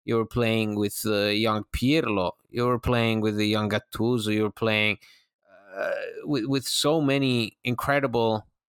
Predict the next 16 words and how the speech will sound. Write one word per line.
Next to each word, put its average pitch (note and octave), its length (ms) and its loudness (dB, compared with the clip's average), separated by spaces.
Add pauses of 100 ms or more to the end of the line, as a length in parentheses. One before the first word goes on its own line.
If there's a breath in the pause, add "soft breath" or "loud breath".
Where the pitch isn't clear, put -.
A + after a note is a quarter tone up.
(420)
talents, B2+ 760 -2 (180)
um, F#2+ 800 -2 (760)
that G#2 220 -2 (100)
just - 520 -4
are A2 160 2
not A2+ 280 0
there E3 320 2
anymore, G2 500 0
that A2 200 -4
sure, F#3+ 260 0
that A2+ 180 0
will A#2+ 180 0
make A#2 260 -2
a A2+ 40 -10
difference. A#2 500 -4
But G2 280 -4